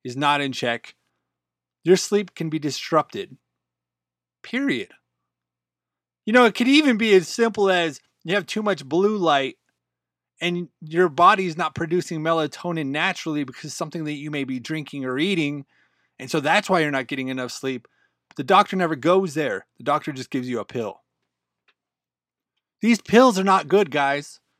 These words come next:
You shouldn't be looking for pills as your solution because they're never the solution.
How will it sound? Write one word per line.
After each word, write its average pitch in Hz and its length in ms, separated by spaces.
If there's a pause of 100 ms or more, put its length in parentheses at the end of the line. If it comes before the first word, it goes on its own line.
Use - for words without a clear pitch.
(320)
You 190 160
shouldn't 226 520
be 190 320 (160)
looking 196 460
for 185 200
pills 175 600 (140)
as 139 260
your 170 120
solution 147 800 (880)
because 180 260
they're 180 160
never 196 360
the 180 160
solution. 160 720